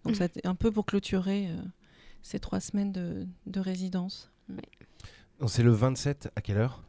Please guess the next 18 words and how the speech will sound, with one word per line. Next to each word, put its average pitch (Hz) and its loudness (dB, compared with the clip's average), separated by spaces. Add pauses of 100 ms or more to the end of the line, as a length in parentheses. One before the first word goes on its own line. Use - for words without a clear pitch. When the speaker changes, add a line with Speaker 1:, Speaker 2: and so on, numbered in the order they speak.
(360)
Speaker 1:
À 202 0
dix 196 -4
heures. - -2 (180)
Oui, 247 0
c'est 262 4
à 247 4
dix 202 2
heures, 170 6
c'est - -8
ça. 180 -8 (580)
Au - -10
café, 190 -8
euh, - -6
littéraire, 180 -4
euh, 170 -4 (680)
donc - 0
au 196 4
Paradis. 180 4